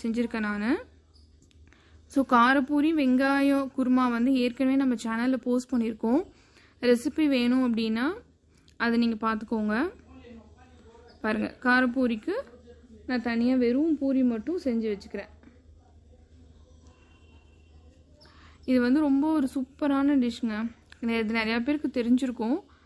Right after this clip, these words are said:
So, இது வந்து நம்மளுக்கு செய்யறதுக்கு கொஞ்சம் நேரம் ஆகும். அதனால ஒரு வீக்கெண்ட் நீங்க பிளான் பண்ணீங்க அப்படின்னா குழந்தைங்களாம் அதை நல்லா விரும்பி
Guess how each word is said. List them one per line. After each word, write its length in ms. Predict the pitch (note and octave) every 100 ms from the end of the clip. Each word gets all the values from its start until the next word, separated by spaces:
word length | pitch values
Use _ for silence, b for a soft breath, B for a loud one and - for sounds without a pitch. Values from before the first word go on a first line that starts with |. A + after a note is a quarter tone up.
| b b b _ -
So, 60 | C4 C4
இது 100 | C4 A#3+
வந்து 160 | A#3+ B3+ F4
நம்மளுக்கு 340 | D4 B3 A#3 -
செய்யறதுக்கு 460 | C4+ D#4 D4+ E4
கொஞ்சம் 280 | C4 B3 A#3+ A#3
நேரம் 280 | C4 C#4+ B3
ஆகும். 220 | A3 - -
அதனால 240 | A#3 A3+ B3 D4+
ஒரு 80 | B3 B3+
வீக்கெண்ட் 360 | C#4+ D#4 C#4+
நீங்க 140 | C4+ A#3+
பிளான் 240 | A#3+ A3+ B3+
பண்ணீங்க 280 | B3+ A3+ A#3+ A#3+
அப்படின்னா 360 | A3 A3 G#3+ C#4 G#4 b b b b -
குழந்தைங்களாம் 580 | C4 C4 D4 C#4 C4 C4+
அதை 100 | C4 A#3
நல்லா 160 | A3 A#3+
விரும்பி 280 | A#3+ B3 C4+